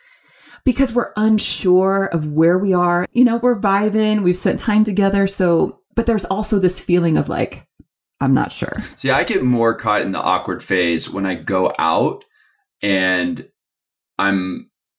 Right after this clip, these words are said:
Speaker 2: just at the bar with my buddies and there's a girl there or a woman there that I find attractive,
Speaker 1: Mm.
Speaker 2: right? And so the awkward phase for me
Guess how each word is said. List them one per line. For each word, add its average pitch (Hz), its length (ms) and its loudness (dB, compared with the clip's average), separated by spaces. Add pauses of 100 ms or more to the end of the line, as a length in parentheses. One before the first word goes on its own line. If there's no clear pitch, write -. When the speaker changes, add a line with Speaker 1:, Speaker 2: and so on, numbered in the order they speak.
(120)
Speaker 2:
just 107 200 -4
at 101 160 0
the 98 60 -10
bar 92 300 0
with 90 160 -4
my 80 140 -2
buddies 85 720 0
and 85 300 -4
there's 87 180 -4
a 85 220 -8 (180)
girl 98 260 2
there 78 440 -2
or 90 100 -4
a 85 60 -4
woman 92 280 -4
there 87 140 -2
that 82 80 -2
I 78 80 -6
find 76 300 -4
attractive, - 640 -10 (220)
Speaker 1:
Mm. 156 60 4
Speaker 2:
right? 80 400 0
And 98 180 0
so 107 200 0
the 95 160 -2
awkward 107 400 0
phase 95 460 0
for 92 200 -8
me 87 680 0